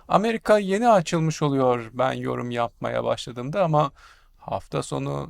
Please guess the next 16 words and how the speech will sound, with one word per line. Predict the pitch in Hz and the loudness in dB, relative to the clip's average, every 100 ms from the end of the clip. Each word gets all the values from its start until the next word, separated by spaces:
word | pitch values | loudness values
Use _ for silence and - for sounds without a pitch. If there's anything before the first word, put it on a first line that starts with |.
| 151 | -8
çok | 165 156 | -8 -6
büyük | - 147 | -8 -8
gelişmeler | 135 131 - 139 143 143 - | -8 -8 -4 2 2 0 -6
oldu. | - 135 127 113 104 - | -2 -2 -2 -8 -10 -2
Onlara | 175 220 285 | -2 -2 -4
geçmeden | 233 220 - 190 175 165 | -4 -6 -4 -2 0 0
önce, | 160 160 156 170 175 - - - - - - | 0 2 4 4 0 -8 -12 -16 -18 -18 -6
e, | 156 | 2
öncelikle | 156 156 175 156 135 - 196 170 135 | 2 2 0 0 -4 -4 -6 -6 0
Borsa | 143 156 - 139 | 4 4 4 -6
İstanbul'da | 123 - 131 127 117 110 - 131 - | -6 -4 -4 -4 -8 -6 -2 -2 -2
o | 120 123 120 - - | -4 -4 -6 -10 -10
günlerden | 123 117 117 117 123 123 | -8 -4 -2 -2 -4 -6
beri | 117 117 | -6 -8
işte | 135 - 113 - - | -10 -10 -12 -14 -12
gelecek | 104 107 104 - 107 113 | -12 -10 -12 -10 -10 -10